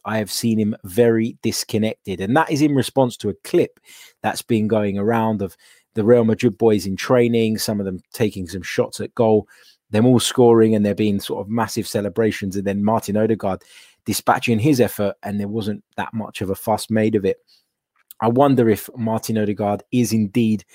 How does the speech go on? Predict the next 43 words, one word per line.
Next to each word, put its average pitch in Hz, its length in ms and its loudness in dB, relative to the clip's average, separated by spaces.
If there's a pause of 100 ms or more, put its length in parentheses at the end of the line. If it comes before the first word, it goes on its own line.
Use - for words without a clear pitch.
(280)
disconnected 113 640 -2
from 107 180 -2
the 107 100 0
rest 110 260 -4
of 110 80 -2
the 107 80 -2
squad, 113 300 0
if 98 100 -2
he's 95 220 -10
disconnected 113 760 -2 (400)
from 110 220 -2
Carlo 107 400 -2
Ancelotti, 107 640 -2
if 107 120 -2
he's 127 160 2
been 135 260 2
convinced 113 840 0 (380)
that 110 300 2 (180)
Real 113 380 4
Madrid 110 500 0 (440)
is 107 220 0
the 110 80 -2
place 110 380 -2
for 110 100 -6
him, 113 260 0
if 92 100 -8
he's 104 160 -6
been 113 200 0
convinced 120 560 -2
that 113 160 -4
Real 113 240 0
Madrid 107 460 -4 (500)
are 123 220 6
gonna 117 160 4
offer 120 400 0
him 113 100 4
all 170 220 4
of 147 80 2
the 139 80 2
things 131 380 0
that 110 120 -2
they've 104 240 -4
promised, 120 560 -6